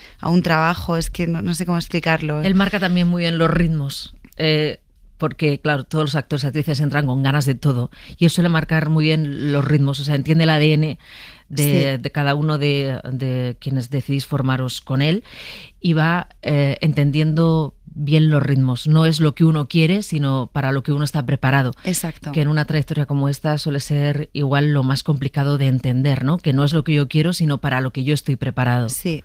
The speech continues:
Speaker 1: eso fue muy importante para mí. Fue una, o sea, él me, una frase, porque yo ya había terminado la formación y volví a hacer seminarios con él, y, y, y aún era, uf, muy complicado, como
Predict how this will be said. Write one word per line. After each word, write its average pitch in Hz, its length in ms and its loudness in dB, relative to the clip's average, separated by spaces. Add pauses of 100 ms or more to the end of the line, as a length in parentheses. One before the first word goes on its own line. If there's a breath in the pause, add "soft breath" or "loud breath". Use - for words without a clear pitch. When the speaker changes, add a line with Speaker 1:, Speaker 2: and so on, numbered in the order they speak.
Speaker 1:
eso 175 220 -4
fue 180 160 -2
muy 175 220 0
importante 160 520 -4
para 147 220 -6
mí. 139 260 -6
Fue 156 460 -2
una, 147 600 -2
o 147 60 -6
sea, 151 220 0
él 160 100 2
me, 175 200 2 (360 loud breath)
una 175 220 4
frase, 170 340 0
porque 151 160 -6
yo 160 260 0
ya 160 140 0
había 165 220 0
terminado 156 420 0
la 151 80 -2
formación 170 760 -2
y 165 40 -2
volví 147 260 -4
a 160 60 -4
hacer 151 180 -6
seminarios 143 540 -4
con 143 220 -4
él, 156 300 -4 (540 loud breath)
y, 156 440 -2
y, 156 760 -4
y 165 200 0
aún 156 280 2
era, 180 360 0
uf, - 340 -10
muy 170 160 2
complicado, 165 640 -2
como 156 400 -4